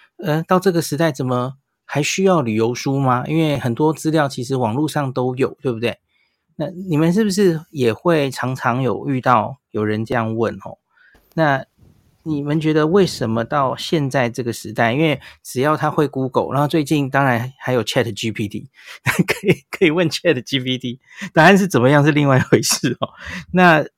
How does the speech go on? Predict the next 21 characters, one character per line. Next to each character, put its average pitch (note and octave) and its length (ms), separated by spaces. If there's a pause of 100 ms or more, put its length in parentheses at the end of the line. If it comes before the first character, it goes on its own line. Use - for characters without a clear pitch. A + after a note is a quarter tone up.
(140)
呃， A#2 460 (800)
你 E3 140
觉 D3 180
得 D3+ 380
旅-， C#3+ 300 (460)
书， - 480
纸 E3 300
本 D3 260
的 A2 100
旅 G#2 140
游 B2 200
书 B2+ 400 (640)
为 F3+ 100
什 D3+ 120
么 A#2 80
还 A#2+ 180
有 A#2 120
它 A#2+ 180
的 A#2 100
市 C3+ 220
场？ - 300